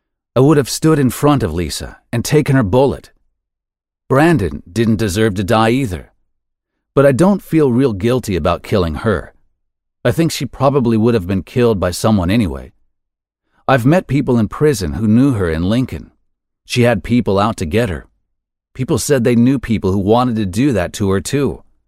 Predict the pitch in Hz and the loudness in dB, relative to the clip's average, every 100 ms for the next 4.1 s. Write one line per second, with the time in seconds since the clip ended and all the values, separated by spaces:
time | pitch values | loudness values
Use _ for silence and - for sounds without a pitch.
0 | _ _ _ _ _ _ 156 143 139 - | _ _ _ _ _ _ 0 2 2 2
1 | 190 202 143 117 - - 127 147 160 73 | 2 2 2 0 -4 -4 -2 0 -2 -4
2 | - _ _ _ _ _ _ - 117 - | -10 _ _ _ _ _ _ -10 -10 -2
3 | 170 127 107 - 110 95 90 90 101 82 | 2 4 2 0 0 0 0 -2 -2 -4
4 | 65 | -8